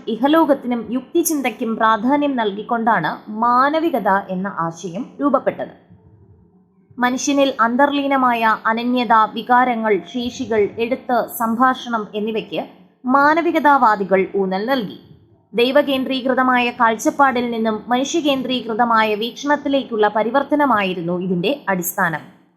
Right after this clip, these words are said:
വിയോജിപ്പുകൾക്കും വിമർശനങ്ങൾക്കും മാനവികതയിൽ സ്ഥാനം ലഭിച്ചു. അവർ മതത്തിന്റെ ആധിപത്യത്തെ ചോദ്യം ചെയ്യുകയും ചെയ്തു. ഓക്കെ, അപ്പൊ മനുഷ്യര് ഈ ഒരു മാനവികത എന്ന ആശയം, മനുഷ്യന്റെ, ആ, മനുഷ്യന് പ്രാധാന്യം കൊടുത്തപ്പോഴാണ് മാനവികത എന്ന ആശയം വന്നത് എന്ന് നമ്മൾ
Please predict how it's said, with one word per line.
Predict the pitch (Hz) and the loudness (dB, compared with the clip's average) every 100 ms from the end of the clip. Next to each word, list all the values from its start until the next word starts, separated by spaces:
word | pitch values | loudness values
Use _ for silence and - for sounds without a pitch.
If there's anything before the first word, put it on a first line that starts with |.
| _ _ - | _ _ -8
വിയോജിപ്പുകൾക്കും | 233 254 262 254 262 233 247 254 240 | -2 0 0 0 -2 0 2 2 0
വിമർശനങ്ങൾക്കും | 226 247 277 294 294 262 240 233 233 220 | 0 0 -2 0 -2 2 0 0 -4 2
മാനവികതയിൽ | 220 233 277 269 233 220 208 | 4 4 2 0 0 2 2
സ്ഥാനം | 415 - 196 196 208 | 0 0 0 2 -2
ലഭിച്ചു. | 190 175 175 185 - _ | -4 -4 -8 -12 -14 _
അവർ | 196 180 226 - _ _ _ - | -2 0 -4 -6 _ _ _ -4
മതത്തിന്റെ | 226 254 294 302 302 262 - | 0 2 0 0 0 0 0
ആധിപത്യത്തെ | 208 226 262 277 - 220 214 | 4 4 4 0 0 -2 0
ചോദ്യം | 196 196 202 196 240 | -2 0 -2 0 -4
ചെയ്യുകയും | 208 185 170 170 185 254 | 0 0 0 -4 -4 -6
ചെയ്തു. | - 269 160 | -2 -2 -2
ഓക്കെ, | - _ 214 208 | -10 _ -8 -6
അപ്പൊ | 196 214 | -4 -4
മനുഷ്യര് | 202 202 208 294 226 269 | -4 -6 -2 0 0 -2
ഈ | 226 233 | -4 -4
ഒരു | 233 | -2
മാനവികത | 226 214 226 240 240 247 | 0 0 -2 -4 0 0
എന്ന | 240 226 | 0 0
ആശയം, | 226 214 208 240 214 | -2 -2 -4 -8 -8
മനുഷ്യന്റെ, | 185 196 196 240 220 240 311 - _ _ - | -6 -6 -8 -10 -8 -4 -6 -6 _ _ -4
ആ, | 214 220 214 | 2 4 2
മനുഷ്യന് | 202 220 220 262 | 2 -2 -4 -4
പ്രാധാന്യം | 254 233 214 247 254 262 | 2 2 2 -2 -2 -2
കൊടുത്തപ്പോഴാണ് | 233 - - 262 262 247 | -2 -4 0 2 4 2
മാനവികത | 240 220 220 240 233 233 | 2 2 2 -2 0 2
എന്ന | 247 226 | 2 2
ആശയം | 226 214 214 247 247 | 2 2 0 -4 -2
വന്നത് | 220 214 240 | -2 -2 -2
എന്ന് | 233 226 | 0 -2
നമ്മൾ | 214 214 220 | -2 0 0